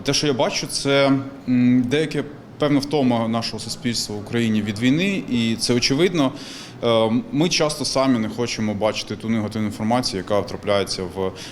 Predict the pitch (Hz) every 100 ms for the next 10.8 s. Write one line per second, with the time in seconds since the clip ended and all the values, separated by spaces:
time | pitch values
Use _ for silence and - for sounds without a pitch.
0 | - 110 - 117 - 117 113 113 101 87
1 | 69 - 104 127 143 151 156 147 135 123
2 | - 117 110 107 95 - 120 110 110 120
3 | 151 139 123 120 113 110 107 107 156 -
4 | 165 135 131 123 123 120 113 - 110 110
5 | 104 101 - - - 131 131 117 117 117
6 | 110 101 113 117 85 - 117 107 104 -
7 | 131 151 - 113 110 - - - 107 104
8 | - 120 110 110 107 101 113 104 92 95
9 | 98 95 90 - 95 98 85 78 - -
10 | - - - 151 180 151 98 117